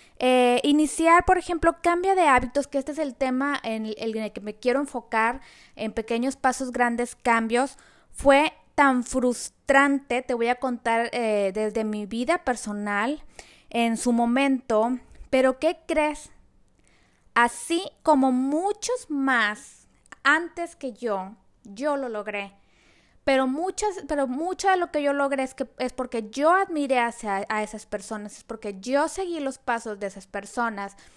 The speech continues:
es porque, eh, me doy, me di cuenta que esas personas han logrado grandes cosas porque han seguido hábitos, han sido disciplinados y han tenido constancia. Cuando quería iniciar mi cambio de hábitos,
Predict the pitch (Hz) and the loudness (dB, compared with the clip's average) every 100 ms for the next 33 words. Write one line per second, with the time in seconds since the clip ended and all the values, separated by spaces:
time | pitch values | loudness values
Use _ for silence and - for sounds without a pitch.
0 | _ _ _ - 254 247 - 269 285 262 | _ _ _ -4 -2 -2 -2 -4 -2 -2
1 | 247 - 247 240 233 233 233 226 220 _ | -2 -4 -4 -4 -4 -4 -6 -8 -10 _
2 | _ 240 262 254 277 349 - 269 277 302 | _ -2 0 4 2 2 -2 0 0 -2
3 | - 311 320 311 311 311 349 _ _ _ | -4 -2 0 -2 -2 -2 -2 _ _ _
4 | - 277 254 - 294 480 - 339 349 330 | 0 2 4 2 0 -4 -8 -8 -4 -4
5 | 339 339 320 320 311 302 277 285 277 302 | -4 -2 0 0 2 0 0 0 0 -2
6 | - 254 240 254 285 285 262 262 262 247 | -4 -4 -2 -2 -4 -2 -4 -2 0 0
7 | 269 277 311 320 330 311 285 320 330 - | -2 -4 -4 -2 2 4 6 6 2 -4
8 | 214 - 254 262 285 294 302 269 254 - | -4 -4 -4 -4 -2 -2 -2 -4 -8 -8
9 | 233 233 240 247 277 - 240 247 285 277 | -4 0 2 2 0 -2 0 0 2 2
10 | 311 311 247 220 - 233 226 233 - 185 | 2 0 -4 -4 -6 -6 -4 -6 -10 -14
11 | - _ _ _ - - _ _ _ - | -16 _ _ _ -20 -20 _ _ _ 4
12 | 311 320 320 269 - - 330 330 392 427 | 6 8 6 4 0 2 4 6 4 0
13 | 427 - 320 320 339 - 311 277 294 302 | -6 -2 2 2 -2 0 2 2 0 0
14 | 269 202 180 - 175 - | 2 2 -2 -8 -10 -12